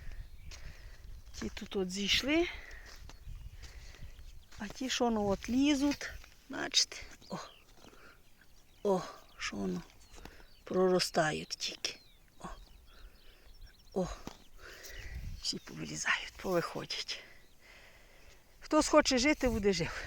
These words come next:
Ладно, я йду зараз, зніму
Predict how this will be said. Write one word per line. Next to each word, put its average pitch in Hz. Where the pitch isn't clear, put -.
Ладно, 190
я 233
йду 208
зараз, 190
зніму 214